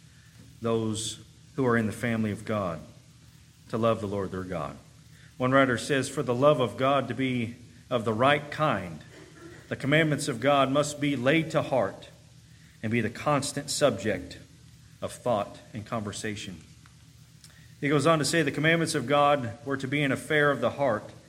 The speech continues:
and not merely of the memory." And how important that that is. So as we work our way through this, we're going to see, I pray, that we will see the importance of bringing up our children and, and understanding what it is to bring them up in the nurture and the admonition of the Lord.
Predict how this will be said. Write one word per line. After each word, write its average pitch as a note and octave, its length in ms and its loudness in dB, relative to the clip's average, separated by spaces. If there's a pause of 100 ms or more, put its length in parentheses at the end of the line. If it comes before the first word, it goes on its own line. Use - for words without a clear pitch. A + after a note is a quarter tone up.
(340)
and A2 80 -4
not A#2 220 -2
merely B2+ 560 0 (160)
of A2 140 -8
the A2 60 -6
memory." A2+ 440 -6 (2000)
And G2+ 80 -10
how A#2 140 -2
important G#2+ 400 -6
that G2 120 -8
that G2+ 180 -6
is. F2+ 420 -10 (840)
So C#3 160 2
as C3 160 2
we C#3 140 0
work D3+ 240 2
our C#3 120 2
way C#3 180 4
through D3 280 0
this, D3+ 260 0
we're C#3+ 120 -2
going C#3 180 0
to B2 120 0
see, C#3 520 0 (220)
I B2+ 100 0
pray, C3+ 520 2 (180)
that B2 140 -2
we C3 120 0
will B2+ 140 0
see D3 240 -2
the C3+ 80 4
importance C3 720 -2 (260)
of A#2 160 0
bringing D#3 360 4
up D#3 160 2
our C#3 120 4
children C#3+ 480 2
and, C3+ 160 -2
and C#3 180 -4
understanding D3 760 0
what C#3+ 120 0
it C3+ 120 0
is C#3+ 200 0
to B2+ 80 -8
bring D#3 340 2
them D#3+ 160 2
up C#3+ 180 4
in C3+ 80 -2
the C3 80 -2
nurture C3+ 340 -2
and B2 80 -4
the A#2+ 80 0
admonition A#2 480 -2
of A2 60 -6
the G#2+ 80 -6
Lord. D#3 420 0